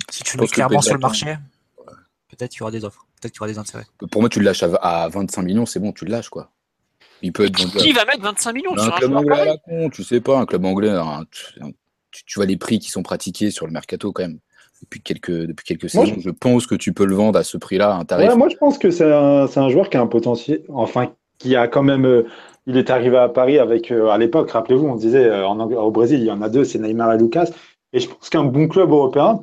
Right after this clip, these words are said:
Speaker 4: pourrait quand même, euh, pourquoi pas se dire, euh, ouais, ça a échoué à Paris, mais on va quand même tenter notre coup à vingt-cinq, trente millions, quoi. Je,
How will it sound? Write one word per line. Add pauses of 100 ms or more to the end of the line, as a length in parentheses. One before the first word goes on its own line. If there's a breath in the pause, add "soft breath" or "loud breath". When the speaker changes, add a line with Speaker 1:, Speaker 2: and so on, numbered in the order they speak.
(120)
Speaker 4:
pourrait
quand
même,
euh,
pourquoi
pas
se
dire,
euh,
ouais,
ça
a
échoué
à
Paris,
mais (380 soft breath)
on
va
quand
même
tenter
notre
coup
à
vingt-cinq,
trente
millions,
quoi.
Je,